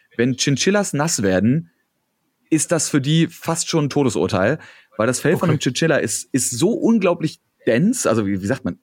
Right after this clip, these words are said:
Speaker 1: dicht,
Speaker 2: Ja.
Speaker 1: dass die, dass es fast unmöglich ist, für den Chinchilla auf natürliche Art und Weise trocken zu werden. Und dann sind die halt, ne, unterm Fell nass und dann fängt es an zu schimmeln und dann Fungus und Bakterien und dann verenden die daran. Also wenn du ein Chinchilla bist, äh,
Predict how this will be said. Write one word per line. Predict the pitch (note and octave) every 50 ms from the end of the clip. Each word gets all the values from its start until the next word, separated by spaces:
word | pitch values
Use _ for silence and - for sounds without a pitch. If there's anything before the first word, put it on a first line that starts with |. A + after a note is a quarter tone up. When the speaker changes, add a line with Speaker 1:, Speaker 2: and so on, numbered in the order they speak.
| _ G2 -
Speaker 1:
dicht, | E3 G3+ - - - - -
Speaker 2:
Ja. | C3 C3 A#2+ A#2 C3+ - -
Speaker 1:
dass | - C3+ C#3 - - - _
die, | - D3 C#3+ C#3 C3+ B2+ - - - - -
dass | - B2+ -
es | - -
fast | - - F#3 F#3+ - -
unmöglich | - D#3 D3+ D#3 G3 - F#3+ F3 F#3
ist, | F#3 -
für | - E3
den | C#3 D3 C3
Chinchilla | - C#3+ A#2 A2 - F3+ F#3+ F#3+
auf | - A#2 - C3
natürliche | A2+ G#2 - - F#3 F#3+ - - -
Art | C3 -
und | C#3 B2+
Weise | A#2 A#2+ A#2+ B2 A2+
trocken | - - D#3 E3 - -
zu | - - G#2 F#2+
werden. | F#2 F#2 G2 G2 A#2+ D#3 - - - - - - _ _
Und | A#2+ A#2+ A#2
dann | A#2 A2+ A2+
sind | G#2 C#3 D#3 D3+
die | E3 C#3+
halt, | C3 C3+ C3 C3
ne, | C3 C3+ -
unterm | - - E3 D#3+ D3 C3+ A#2+
Fell | - C3+ B2
nass | A#2 A#2 C#3 G#3+ - - -
und | - - C3+ C3+
dann | B2+ C3 B2+
fängt | - C#3 C#3+ C#3+
es | D3 -
an | - B2
zu | - - A#2
schimmeln | - - E3+ F#3+ G3+ G#3 F#3+
und | - - B2+
dann | C3+ C3 C#3 C#3 B2+ G2+ G2+
Fungus | - - F3+ E3+ F#3 F#3 F3+ -
und | - C3
Bakterien | B2 B2+ - - D3+ D3 D3+ D#3+ D#3+ -
und | F#2 B2+ A#2+
dann | B2 A#2+ B2 B2 B2 - - - - _ _ _ _ _
verenden | _ - A#2+ - - A#2 - G2+
die | G2 F#2
daran. | E2 F#2 F2+ F2 F#2+ A#2+ B2
Also | G2+ A2 A2+ G#2
wenn | A2+ A#2+
du | B2 B2+
ein | C3+ C3
Chinchilla | - C#3 B2+ - D3+ D3 D#3
bist, | D3+ D3+ D3+ - - -
äh, | - C3 C3 C3 C3